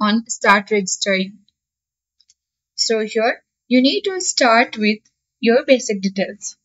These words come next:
First of all, you need to enter all of your basic details, that is your name, middle name, last name, date of birth, gender,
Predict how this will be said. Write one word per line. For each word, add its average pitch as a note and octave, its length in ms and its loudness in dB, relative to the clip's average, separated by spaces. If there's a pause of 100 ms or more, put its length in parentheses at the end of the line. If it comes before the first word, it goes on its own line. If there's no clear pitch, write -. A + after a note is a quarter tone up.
(400)
First A3+ 260 2
of G#3 100 -2
all, A#3+ 180 -2 (340)
you C4 100 2
need E4 140 -4
to F4 220 -2
enter A#3+ 280 2
all A3+ 300 0
of C4+ 220 0
your B3+ 360 -2 (300)
basic B3 320 0
details, G#3 380 -4
that G#3+ 240 0
is G3+ 140 -2
your G3 140 0
name, B3+ 400 2 (240)
middle D#4+ 280 0
name, B3 300 0
last G#3+ 360 -2
name, A3 260 -8 (240)
date B3 160 4
of A#3 120 4
birth, G#3 360 -2
gender, G#3 440 0